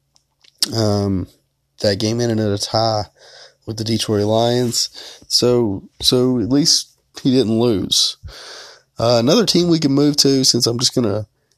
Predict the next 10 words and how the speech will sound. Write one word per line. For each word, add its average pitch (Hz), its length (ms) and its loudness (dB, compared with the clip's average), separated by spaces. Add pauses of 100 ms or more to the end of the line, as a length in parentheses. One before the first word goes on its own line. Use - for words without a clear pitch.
(120)
slide 131 600 2
right 127 240 4
into 135 340 2
the 120 180 2
N 117 100 0
F 117 160 -4
L, 120 380 0 (360)
um, 123 540 -6 (1200)
the 123 80 -8
Browns 143 720 0